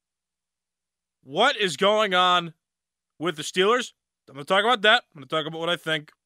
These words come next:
We'll get there. But big story, recent story, more recent than the Steelers playing, was last night, Sunday Night Football, Christmas feature. The Tampa Bay Buccaneers and the Arizona Cardinals played a football game. It wasn't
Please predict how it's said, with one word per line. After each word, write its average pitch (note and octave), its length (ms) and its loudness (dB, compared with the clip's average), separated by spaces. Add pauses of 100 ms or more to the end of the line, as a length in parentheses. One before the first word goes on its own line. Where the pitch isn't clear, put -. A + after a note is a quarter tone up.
(1040)
We'll F#3+ 160 2
get F#3 180 2
there. C#3 180 -2
But A3 300 2 (580)
big B3+ 200 2
story, A3 640 0 (480)
recent F#3+ 420 -2
story, D#3 460 -4
more E3+ 240 -6
recent F#3+ 320 -6
than D3+ 80 -12
the C3 80 -14
Steelers F#3+ 420 -2
playing, D3 300 -6
was C#3+ 160 -8
last G3+ 320 0
night, F3+ 200 -2 (280)
Sunday A#3 320 0
Night G#3+ 160 2
Football, E3 500 -4 (280)
Christmas B3+ 500 -2
feature. D3 500 -8 (380)
The D3 80 -8
Tampa A#3+ 340 -2
Bay C4 160 0
Buccaneers F#3 640 0
and E3 80 -6
the D#3+ 80 -2
Arizona F3+ 460 0
Cardinals D#3 560 -2 (400)
played F#3+ 200 4
a E3+ 40 2
football D3 440 -4
game. B2 340 -8 (800)
It G#3 180 4
wasn't A3 460 0